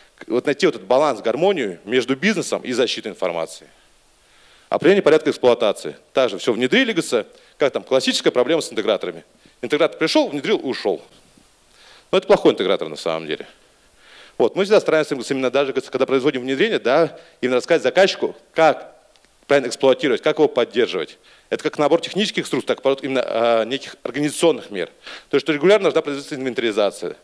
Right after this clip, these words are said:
регулярно должны пересматриваться роли доступа, регулярно должны пересматриваться именно категории пользователей, которые работают с информацией, регулярно должна быть инвентаризация. То есть это должен быть замкнутый процесс, и только в этом случае это будет работать. Вот. Я сейчас рассказал, господа, именно о наложенных средствах защиты информации, о внешних,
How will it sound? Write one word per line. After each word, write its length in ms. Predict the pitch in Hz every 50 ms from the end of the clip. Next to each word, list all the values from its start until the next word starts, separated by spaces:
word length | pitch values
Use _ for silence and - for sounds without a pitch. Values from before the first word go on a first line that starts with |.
| _ -
регулярно 280 | 110 107 131 160 185
должны 180 | 160 147 156 165
пересматриваться 680 | 160 143 123 - 135 147 151 - 139 117 - 135 117
роли 240 | 110 123 123 117 120
доступа, 500 | - 110 104 92 - - 80 - - - _ _ - - _ - -
регулярно 260 | 113 120 156 190 202
должны 160 | - - 165
пересматриваться 560 | - - - - 151 160 - 160 131 - -
именно 140 | 135 123 117
категории 460 | - - - 165 120 143 156 147 135
пользователей, 360 | 123 - 127 127 110 92 -
которые 220 | - 87 90 98 95
работают 300 | 90 92 92 98 90 -
с 20 |
информацией, 580 | 98 - - 95 90 90 87 85 - - 85 73 _ - - - -
регулярно 180 | - 180 147 139
должна 80 | 165
быть 180 | 151 147 139 131
инвентаризация. 640 | 123 117 101 120 117 117 107 113 104 92 - 90 82 - - - _ _
То 60 | -
есть 100 | 156 -
это 60 | 160 143
должен 180 | 180 202 214
быть 120 | - 110 -
замкнутый 420 | 143 156 170 - - 135 - -
процесс, 380 | 123 123 120 - 127 104 - -
и 60 | -
только 260 | - - 135 - 147
в 40 | 143
этом 200 | 185 185 160 123
случае 300 | - - 185 185 - 135
это 100 | - 101
будет 240 | 95 98 120 117 -
работать. 380 | 98 101 95 92 87 - - - - - - _ _ _
Вот. 260 | - 131 131 113 - - - -
Я 120 | 135 185
сейчас 320 | 185 - 196 175 180 165 -
рассказал, 340 | 156 - - 151 165 220 226
господа, 180 | - - 143
именно 180 | 135 127 92 60
о 320 | - 110 139 165 147 - 120
наложенных 380 | 131 151 175 180 151 123 107
средствах 120 | - 113 98 113 -
защиты 100 | - 107
информации, 560 | - 104 104 101 98 87 - - - 87 - -
о 140 | - 120 135
внешних, 520 | 131 143 147 135 120 - - 85 76 -